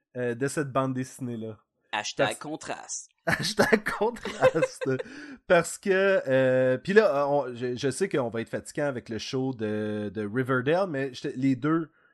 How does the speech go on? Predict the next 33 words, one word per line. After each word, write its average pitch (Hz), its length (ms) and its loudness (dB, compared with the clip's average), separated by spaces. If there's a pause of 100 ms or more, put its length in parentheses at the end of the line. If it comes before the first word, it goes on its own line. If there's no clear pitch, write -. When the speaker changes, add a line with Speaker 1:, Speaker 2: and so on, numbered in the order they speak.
(120)
Speaker 1:
les 127 160 -2
deux 151 180 -2
sont 135 240 -4
arrivés 117 240 -4
à 131 40 0
peu 123 120 -6
près - 140 -4
en 127 80 0
Speaker 2:
Ouais, 262 80 2
mais 254 60 0
Speaker 1:
même - 80 2
Speaker 2:
tu - 120 -6
sais, - 80 -2
Speaker 1:
temps. 113 260 -6 (240)
Speaker 2:
on 175 100 -8
peut 220 120 -6
pas 285 140 2
vraiment 165 300 0
pa-, - 220 -6 (440)
on, 151 100 -6 (100)
ben, 95 160 -14
on - 100 -10
peut, 170 280 -2
là, 107 80 -6
mais 110 120 -2
tu - 40 -8
sais, 220 60 0
on 180 140 0
parle 160 240 6
d'une 135 120 -8
B 117 100 -4
D 113 100 -4
d'Archie 117 680 -6